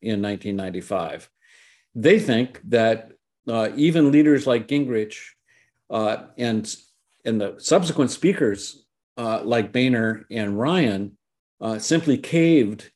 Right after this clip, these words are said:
uh, in too quickly to the Democrats, and they're, uh, hoping for, uh, a, a, a, a stronger, uh, um, backbone, as they would say,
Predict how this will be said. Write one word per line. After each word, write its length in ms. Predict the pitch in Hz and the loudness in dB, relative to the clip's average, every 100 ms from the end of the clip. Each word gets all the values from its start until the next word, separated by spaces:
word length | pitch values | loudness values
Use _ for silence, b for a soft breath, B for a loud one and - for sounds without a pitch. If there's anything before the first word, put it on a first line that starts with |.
| _ - | _ -12
uh, 160 | 123 113 | -8 -4
in 320 | - 175 202 | 2 4 4
too 180 | - 170 | 4 0
quickly 680 | 170 190 190 127 101 98 - | 4 2 2 -4 -4 -8 -12
to 140 | 131 120 | -4 -2
the 80 | |
Democrats, 720 | 110 147 143 101 69 69 - - | 0 0 0 -6 -10 -12 -16 -8
and 240 | 110 113 117 | -2 0 2
they're, 480 | 123 123 117 - - | 2 2 0 -6 -8
uh, 220 | 107 98 | -6 -4
hoping 420 | 101 160 165 123 | 2 2 2 0
for, 520 | 110 117 107 101 - _ _ _ _ _ _ _ _ _ - | 0 0 2 0 -6 _ _ _ _ _ _ _ _ _ -10
uh, 400 | 110 104 92 113 - | -8 -6 -6 -8 -4
a, 260 | 110 - | -6 -4
a, 60 | 113 | -6
a, 340 | 110 110 - | -4 -6 -6
a 40 | 113 | -8
stronger, 920 | - - 131 170 160 113 98 95 - | -6 -2 2 4 4 2 0 -4 -10
uh, 420 | 110 104 98 98 95 B B B B B | -6 -4 -2 -4 -8 B B B B B
um, 580 | - 104 101 104 104 107 98 | -10 -6 -4 -6 -6 -10 -10
backbone, 1000 | 110 127 160 185 110 107 92 104 98 98 | -4 0 0 0 -2 -2 -4 -10 -14 -6
as 200 | 113 107 | -2 2
they 100 | 117 | 2
would 180 | 117 107 | 2 0
say, 460 | 107 90 101 - | -2 -2 -4 -8